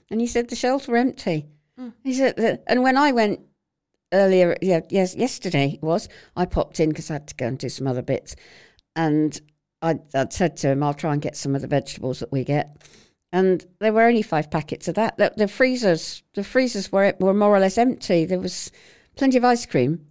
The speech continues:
Speaker 1: but none of your staples. You could live on ice cream. Hey, now there's an idea.
Speaker 2: There's an idea.
Speaker 1: Yay, we could all live on ice cream. What's your favourite flavour of ice cream?
Speaker 2: Oh.
Speaker 1: She's thinking.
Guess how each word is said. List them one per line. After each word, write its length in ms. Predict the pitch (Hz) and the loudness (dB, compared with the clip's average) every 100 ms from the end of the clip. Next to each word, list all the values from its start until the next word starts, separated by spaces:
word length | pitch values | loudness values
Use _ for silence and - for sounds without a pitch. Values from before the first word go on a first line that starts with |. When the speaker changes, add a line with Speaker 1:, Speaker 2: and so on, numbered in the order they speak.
| - | -2
Speaker 1:
but 260 | 185 - - | -2 -2 0
none 300 | 208 208 208 | 2 4 2
of 80 | |
your 140 | 202 196 | 2 -2
staples. 720 | - 226 208 208 196 185 - _ _ _ _ | 0 2 2 2 -2 -2 -8 _ _ _ _
You 100 | 254 | -2
could 120 | 320 | 2
live 180 | 302 370 | 4 4
on 80 | 339 | 6
ice 220 | 330 415 - | 4 2 0
cream. 360 | 302 240 156 - - - | 4 4 4 -2 -14 -14
Hey, 300 | - 190 277 | -4 4 4
now 200 | 226 - | 4 2
there's 380 | 143 180 269 254 | 0 0 -2 -2
an 100 | 180 | -2
idea. 420 | 151 143 135 220 | -2 -4 -4 -4
Speaker 2:
There's 180 | 254 - | -2 0
an 140 | 269 233 | 2 0
idea. 500 | 202 196 185 185 220 - | -4 -10 -12 -12 -16 -10
Speaker 1:
Yay, 880 | 247 294 302 285 269 247 226 202 | -4 0 0 2 2 2 2 2
we 160 | 190 269 | 2 2
could 220 | - 277 | 2 4
all 200 | 302 320 | 4 2
live 320 | 262 302 277 - | 4 4 4 2
on 220 | 226 220 - | 2 2 2
ice 400 | 226 262 285 - | 2 4 2 -2
cream. 540 | - - 277 262 202 165 | -12 -6 -2 2 2 2
What's 240 | 240 - | 0 -2
your 80 | 277 | -4
favourite 400 | 262 240 220 - | 2 2 2 -4
flavour 340 | - 196 190 | -4 -4 0
of 100 | 170 | 2
ice 220 | 160 170 | 2 0
cream? 380 | - 123 127 131 _ _ _ _ _ _ _ _ _ _ _ _ _ _ _ _ _ _ | -2 -2 -2 -4 _ _ _ _ _ _ _ _ _ _ _ _ _ _ _ _ _ _
Speaker 2:
Oh. 240 | 226 196 170 _ _ _ _ | -18 -16 -16 _ _ _ _
Speaker 1:
She's 280 | - 131 - | -8 -6 -6
thinking. 480 | - 139 147 104 | -4 -4 -2 -6